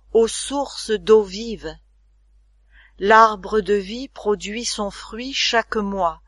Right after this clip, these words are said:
et les feuilles de cet arbre sont au service des nations. Des ruisseaux intarissables, d'une eau claire comme le cristal,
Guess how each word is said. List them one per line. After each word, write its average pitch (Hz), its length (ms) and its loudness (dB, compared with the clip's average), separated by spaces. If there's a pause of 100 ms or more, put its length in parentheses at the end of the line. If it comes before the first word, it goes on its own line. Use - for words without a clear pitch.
(440)
et 202 140 6
les 226 120 4
feuilles 277 380 0
de 208 100 -2
cet - 340 -6
arbre 208 460 0 (540)
sont 226 340 -2
au 247 60 0
service 254 680 -4
des 202 160 8
nations. 170 600 -4 (1500)
Des 208 200 4
ruisseaux 240 680 2 (140)
intarissables, 240 1120 2 (1400)
d'une 233 360 2
eau 247 140 6
claire 240 680 2
comme 208 280 0
le 208 60 2
cristal, 226 760 -2